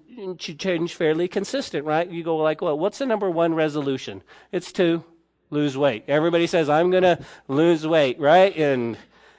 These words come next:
and, uh, my resolution is I'm gonna gain weight. That's just gonna be easier for me. So I'm kidding. I'm kidding. A resolution is exercise, right? We're gonna get a exercise. My wife works at a gym, and at this time of year, it's always packed. People coming in going, "I have my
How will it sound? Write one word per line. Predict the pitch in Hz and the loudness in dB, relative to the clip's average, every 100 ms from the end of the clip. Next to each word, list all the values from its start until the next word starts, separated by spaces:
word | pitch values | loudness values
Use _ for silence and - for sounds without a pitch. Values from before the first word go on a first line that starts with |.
| - | -6
and, | 143 135 131 | -2 0 2
uh, | 127 | 0
my | 147 185 | 4 4
resolution | 185 175 170 175 175 165 | 4 0 0 0 0 -2
is | 135 | 0
I'm | 143 | 0
gonna | 160 147 | 0 0
gain | 143 147 | 2 2
weight. | 135 110 | 0 -2
That's | 123 139 | -4 -4
just | 147 - | -6 -8
gonna | - 131 | -6 -6
be | 127 | -4
easier | 127 127 127 117 | -4 -6 -4 -6
for | - | -6
me. | 113 120 | -6 -6
So | 101 - 110 104 - - - - | -6 -6 -6 -8 -16 -20 -20 -8
I'm | 131 139 | -4 -2
kidding. | 180 127 107 - | -2 -4 -4 -10
I'm | 135 135 | -10 -8
kidding. | 131 151 127 | -4 -4 -2
A | 135 | 0
resolution | 143 185 196 185 202 185 180 | 6 6 6 4 4 4 2
is | 170 | 4
exercise, | 180 - 185 - 131 113 | 2 2 -4 0 0 0
right? | 135 165 | 2 4
We're | 156 170 | 4 2
gonna | 175 | 2
get | 165 156 | 2 0
a | 151 - - | 0 -6 -4
exercise. | 151 170 185 170 151 127 | 0 0 0 0 0 2
My | 143 | 0
wife | 147 139 151 | 4 4 4
works | 151 147 - | -2 -6 -4
at | 151 | -6
a | |
gym, | 139 156 165 | -4 -2 0
and | 143 | 0
at | 131 | -2
this | 156 160 | -4 -6
time | - 170 | -2 -2
of | 165 | -2
year, | 156 156 | -2 -4
it's | 160 151 - - | -4 -8 -10 6
always | 170 190 208 175 143 | 12 12 12 8 2
packed. | - 147 120 | 0 -2 -2
People | - 165 | -4 -6
coming | 165 185 170 | -2 -2 0
in | 170 | 0
going, | 151 151 131 - - - - | 0 0 -2 -8 -20 -16 2
"I | 147 180 | 6 8
have | 202 196 185 165 | 8 8 8 8
my | 160 156 151 156 | 4 6 4 2